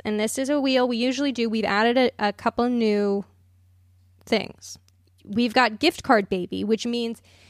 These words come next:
you can kinda do one thing that might not be in your budget normally because some, someone probably gave you a gift card. Meet a stranger with a secret.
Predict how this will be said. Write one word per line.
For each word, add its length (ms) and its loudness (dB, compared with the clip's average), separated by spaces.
you 200 -6
can 320 -2
kinda 340 0
do 420 0
one 380 0
thing 800 0
that 420 0
might 280 -2
not 180 2
be 140 0
in 100 0
your 120 -2
budget 520 0
normally 540 -4
because 320 -8
some, 440 -4
someone 300 -4
probably 240 0
gave 160 -4
you 60 0
a 20 -2
gift 180 -8
card. 220 -10
Meet 300 4
a 60 6
stranger 720 0
with 180 2
a 80 2
secret. 760 -4